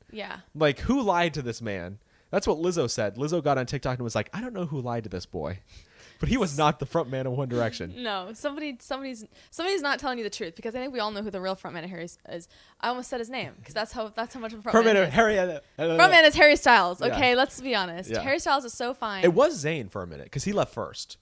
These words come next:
Speaker 1: Mm-hmm.
Speaker 2: and then he,
Speaker 1: It
Speaker 2: he
Speaker 1: was
Speaker 2: fell
Speaker 1: Zayn,
Speaker 2: off.
Speaker 1: but
Speaker 2: Yeah,
Speaker 1: then,
Speaker 2: he fell
Speaker 1: yeah,
Speaker 2: off.
Speaker 1: it was definitely Harry. It's still Harry.
Speaker 2: And I don't like Harry Styles, but I'm not mad admitting that. Like, he is the front man.
Speaker 1: Yeah, I like Harry. I have no issue with him. What's your beef with Harry?
Speaker 2: I just don't. I just think he's weird. Like,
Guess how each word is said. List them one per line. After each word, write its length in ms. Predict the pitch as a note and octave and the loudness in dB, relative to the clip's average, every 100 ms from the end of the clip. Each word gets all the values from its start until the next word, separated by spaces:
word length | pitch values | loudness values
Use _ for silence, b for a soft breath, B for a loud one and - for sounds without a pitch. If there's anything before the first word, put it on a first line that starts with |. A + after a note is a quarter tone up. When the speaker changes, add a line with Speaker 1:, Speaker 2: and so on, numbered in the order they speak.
| A#3+ | -12
Speaker 1:
Mm-hmm. 100 | A3 | -8
Speaker 2:
and 120 | B2 | -6
then 80 | A#2 | -4
he, 180 | C3 | -4
Speaker 1:
It 100 | B2 G2 | -4 -2
Speaker 2:
he 80 | - | -2
Speaker 1:
was 100 | A#2+ | 0
Speaker 2:
fell 180 | - E2 | -2 -2
Speaker 1:
Zayn, 300 | - - C4+ | -4 -8 -14
Speaker 2:
off. 60 | - | -18
Speaker 1:
but 80 | - | -12
Speaker 2:
Yeah, 160 | F2 | -10
Speaker 1:
then, 180 | - F#3+ | -10 -10
Speaker 2:
he 60 | G#2+ | -8
fell 140 | F#2 | -8
Speaker 1:
yeah, 80 | E2 | -8
Speaker 2:
off. 60 | - | -10
Speaker 1:
it 60 | |
was 140 | F3 - | -12 -16
definitely 380 | E3 - - | -18 -18 -20
Harry. 240 | F3 E2+ - | -20 -20 -20
It's 160 | F3+ | -20
still 140 | - - | -20 -20
Harry. 380 | E3+ D2 D2 - - | -18 -18 -18 -20 -4
Speaker 2:
And 120 | C#3+ D3 | -2 4
I 140 | G3 | 4
don't 160 | C4 C#3 | 4 2
like 180 | C#3+ | 0
Harry 220 | F3 E3+ E3 | 2 0 0
Styles, 320 | E3 E3+ D#3+ | 0 0 -2
but 100 | - | -6
I'm 100 | B3 | -6
not 160 | E4+ A2 | -4 -4
mad 240 | G#2+ F#2+ | -2 -4
admitting 320 | F2 F2 F2+ F#2+ | -4 -6 -8 -8
that. 220 | B2+ - | -8 -8
Like, 300 | A2+ A2 _ | -8 -8 _
he 220 | - G3 | -12 -8
is 140 | B3+ A#3+ | -8 -8
the 60 | |
front 200 | G#2+ E2 | -6 -6
man. 260 | D#2 A#1+ A#2 _ _ _ _ _ | -8 -12 -14 _ _ _ _ _
Speaker 1:
Yeah, 200 | G4+ A4+ - | -6 -6 -2
I 120 | F4 | 2
like 180 | D#4+ D4+ | 2 0
Harry. 300 | A3+ D#3+ G3 A3+ | -4 -6 -6 -8
I 60 | B3+ | -8
have 80 | C#4+ | -6
no 100 | F3 | -4
issue 220 | F3 C#3 | -6 -10
with 140 | E3 | -10
him. 140 | D#3+ G3 | -10 -10
What's 160 | A#3 | -8
your 100 | D4 | -8
beef 180 | B3 B3 | -8 -10
with 80 | G#3 | -10
Harry? 400 | A3+ A#3+ - F#3+ | -10 -10 -12 -6
Speaker 2:
I 80 | D3+ | -4
just 160 | F#3 | -2
don't. 140 | G#3 D3+ | -4 -4
I 40 | |
just 180 | D3+ G#3 | -4 -4
think 100 | B3 | -4
he's 160 | E3+ F#2+ | -6 -6
weird. 300 | G2 F2+ E2+ | -10 -10 -10
Like, 120 | F2+ | -14